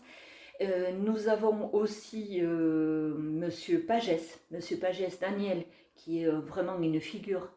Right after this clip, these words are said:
aussi de la littérature jeunesse, ainsi que Monsieur Tixier. Ensuite, nous a-, nous avons, euh, donné aussi la chance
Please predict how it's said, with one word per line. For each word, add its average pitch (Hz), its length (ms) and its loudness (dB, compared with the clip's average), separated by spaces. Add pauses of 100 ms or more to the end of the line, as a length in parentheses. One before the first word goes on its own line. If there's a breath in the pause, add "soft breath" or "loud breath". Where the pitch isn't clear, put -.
(140)
aussi 180 320 -10
de 170 100 -2
la 160 140 2
littérature 160 640 -6
jeunesse, 185 460 -2 (100)
ainsi 180 240 -10
que - 60 -8
Monsieur 170 300 -6
Tixier. - 560 -6 (840 soft breath)
Ensuite, 226 600 -4
nous 202 260 -2
a-, 196 200 2
nous 196 260 0
avons, 202 420 2
euh, 185 160 0
donné 196 340 2
aussi 185 240 -8
la 190 120 2
chance 247 320 -2